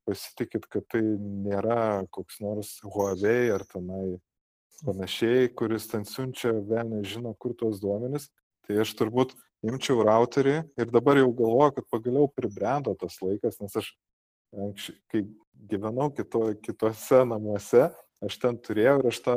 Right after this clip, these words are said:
routerį ten palikau, nes jis toks gal morališkai jau pasenęs, bet jis yra, e, su instaliuojamu firmwaru, kurį aš tenai žinau, ir jis yra open sourcinis ir taip toliau. Ir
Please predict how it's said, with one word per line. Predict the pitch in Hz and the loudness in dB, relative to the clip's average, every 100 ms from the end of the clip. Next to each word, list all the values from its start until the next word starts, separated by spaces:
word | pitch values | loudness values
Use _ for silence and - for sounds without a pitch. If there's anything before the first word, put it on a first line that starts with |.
| 120 | 0
routerį | 117 117 127 127 117 | 0 0 0 -2 -6
ten | - 110 | -6 -12
palikau, | - 110 113 185 127 | -6 -6 0 6 6
nes | 87 85 | 4 -6
jis | - | -12
toks | - 98 - | -8 -8 -4
gal | 101 95 | -4 -2
morališkai | 95 104 196 202 - 143 | -4 -4 -6 -8 -4 -4
jau | 135 | -2
pasenęs, | 120 - 127 123 101 - _ _ _ _ _ _ - | -4 -2 -2 -2 -8 -12 _ _ _ _ _ _ -4
bet | 113 - | -2 -2
jis | 135 - | -6 0
yra, | 123 127 135 135 127 _ _ _ | 4 6 4 0 -6 _ _ _
e, | 117 110 107 | -10 -8 -8
su | - 131 123 117 | -4 0 2 2
instaliuojamu | 113 117 - 123 127 147 135 113 110 104 | -2 -6 -2 0 6 6 6 4 -2 -4
firmwaru, | - 117 107 113 139 143 123 | -4 -4 2 6 8 6 4
kurį | - 107 107 107 | 0 -4 0 -2
aš | 101 - | -2 -6
tenai | 101 98 104 | -12 -6 -4
žinau, | 92 - 98 123 131 | -4 -6 -2 0 2
ir | 98 | 0
jis | - | -4
yra | 98 | -6
open | 92 - 87 | -6 -6 -8
sourcinis | - 104 104 - 90 - | -4 -4 -4 -12 -14 -16
ir | _ | _
taip | 90 - | -14 -10
toliau. | 101 165 98 | 0 0 2
Ir | 87 | -4